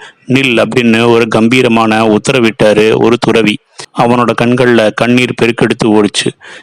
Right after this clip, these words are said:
"என்ன காரணத்தால இந்த மாதிரி தவறான முயற்சியில ஈடுபடுற?" அப்படின்னு அந்த துறவி கேட்டாரு. அதற்கு அவன், "சுவாமி, என் வாழ்க்கை முழுவதும் கண்ணீர், பிறந்ததிலிருந்தே துன்பம், துயரம், வறுமை.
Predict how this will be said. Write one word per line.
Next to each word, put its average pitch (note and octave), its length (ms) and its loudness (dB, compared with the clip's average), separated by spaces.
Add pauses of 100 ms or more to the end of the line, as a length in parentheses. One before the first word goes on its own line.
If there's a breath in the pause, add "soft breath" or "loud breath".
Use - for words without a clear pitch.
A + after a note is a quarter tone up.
(160 loud breath)
"என்ன C#3 340 0
காரணத்தால A#2+ 640 0
இந்த A#2 200 -2
மாதிரி A#2+ 320 2
தவறான B2+ 400 0
முயற்சியில A#2 540 0
ஈடுபடுற?" G#2+ 560 0
அப்படின்னு A2 260 -4
அந்த B2 160 0
துறவி A2+ 340 0
கேட்டாரு. G2+ 400 -2 (240 loud breath)
அதற்கு A#2 460 -2
அவன், A2+ 320 0 (240 loud breath)
"சுவாமி, A#2 520 -2 (240 loud breath)
என் A#2+ 200 -4
வாழ்க்கை B2 440 0
முழுவதும் A#2+ 480 0
கண்ணீர், A#2+ 460 -2 (320 loud breath)
பிறந்ததிலிருந்தே C3 840 0
துன்பம், A#2+ 460 0
துயரம், A#2+ 520 0
வறுமை. A2+ 540 0